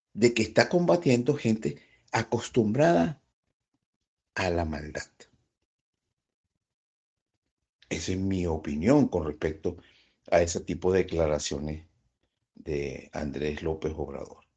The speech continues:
que no comparto muchas cosas porque se metió con Venezuela y él tenía que hacer su campaña en Venezuela nada más, eh, con México nada más y olvidarse de Venezuela. Lo mismo se lo critiqué a Pablo Iglesias,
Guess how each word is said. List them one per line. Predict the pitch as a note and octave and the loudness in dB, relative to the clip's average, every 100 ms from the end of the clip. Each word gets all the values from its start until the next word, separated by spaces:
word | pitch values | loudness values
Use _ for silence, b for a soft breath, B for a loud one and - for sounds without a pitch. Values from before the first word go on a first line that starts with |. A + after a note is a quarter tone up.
| _ _ _ b b b b b b - | _ _ _ b b b b b b 2
que | A#2+ B2 C#3+ C#3 - - | 8 12 12 10 0 4
no | A2+ C3+ | 8 8
comparto | C3+ D3 C#3 - | 8 10 10 10
muchas | C#3+ C3+ C#3+ | 4 4 0
cosas | - C#3+ - A3 - _ _ _ _ - | 0 0 0 -4 -8 _ _ _ _ -4
porque | G2+ G2+ | -2 0
se | G2+ | 0
metió | F2+ E2 F2 F2 | 0 0 -2 0
con | G2 | 0
Venezuela | F#2+ D2+ - D#2 - | 0 0 -2 -4 -2
y | E2+ | -2
él | G2+ A2+ | -2 0
tenía | B2 B2+ | 4 4
que | A#2+ | 4
hacer | G#2+ - | 0 -2
su | - | -2
campaña | A#2 F#2 F#2+ A2 | -4 -2 0 0
en | A2 | 0
Venezuela | F2 F2+ A2 A2+ | 0 0 2 2
nada | G#2+ | 0
más, | A2+ E3 - _ _ _ - | -2 -6 -10 _ _ _ -4
eh, | - F#2 E2 D#2 - _ | 0 2 2 -4 -12 _
con | F2 D#2+ - | -2 -2 -2
México | F2 F#2+ A2+ F#2+ | -2 0 0 -2
nada | F#2 G#2 | -4 -2
más | C3 C#3+ | -2 0
y | A2 E2+ | -2 -2
olvidarse | E2 D#2+ E2+ E2 - | -2 -2 0 -2 0
de | F#2 | -2
Venezuela. | D2+ C#2+ D#2 | -2 -6 -2
Lo | F2 F2+ | 2 2
mismo | G2 A#2 A#2+ b b b b b - | 4 2 0 b b b b b -12
se | - F2 | -6 -2
lo | D#2+ D#2 D#2+ - | 0 0 -2 -4
critiqué | G2 E2+ F2 D#2+ F2 G2 A#2 A#2 - | -4 -4 -6 -4 2 4 2 -4 -10
a | E2+ D#2 | -8 -2
Pablo | D#2 D2 | -2 -2
Iglesias, | C#2+ F#2+ D3+ D#3 D#3+ D#3 D3 C#3+ | 0 10 12 12 10 6 2 0